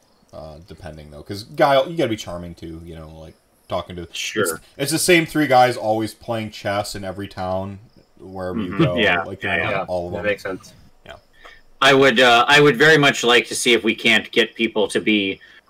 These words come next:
Speaker 2: more friendly and talking to us or whatever by, you know, sort of, uh, like, I'll be, uh, uh, making sure that we're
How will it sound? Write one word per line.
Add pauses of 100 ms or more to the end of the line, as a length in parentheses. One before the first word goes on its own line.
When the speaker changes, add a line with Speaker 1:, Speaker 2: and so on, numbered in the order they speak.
Speaker 2:
more
friendly
and
talking
to
us
or
whatever
by,
you
know,
sort
of,
uh, (1080)
like,
I'll
be,
uh, (3750)
uh, (1600)
making
sure
that
we're